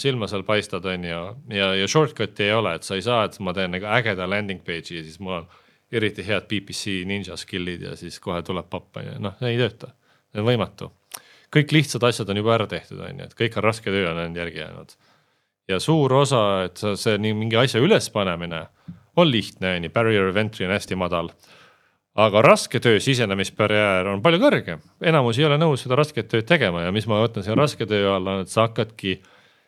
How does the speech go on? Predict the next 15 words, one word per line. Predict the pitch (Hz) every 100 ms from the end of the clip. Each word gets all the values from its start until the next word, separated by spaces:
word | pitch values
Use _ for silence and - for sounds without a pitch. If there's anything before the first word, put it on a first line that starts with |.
| _ _ _
sihipäraselt, | - 147 156 156 151 135 123 120 113 120 -
korrapäraselt | 120 117 110 98 110 110 - 98 90 87 - _ _ _ _ _ -
ehitama | 120 113 110 101 95 95 95 - _
mingit | - 107 98
auditooriumit | 110 104 95 - 117 110 98 87 87 - - -
inimestest, | 165 113 101 90 - 85 -
kes | 92 -
sind | 90 87
võiks | 92
kuulata. | - 95 82 - 101 101 _ _ _ _ _ _ _
Ja | 98
kuidas | 104 95 -
sa | 85
seda | 98 117
teed? | 175 151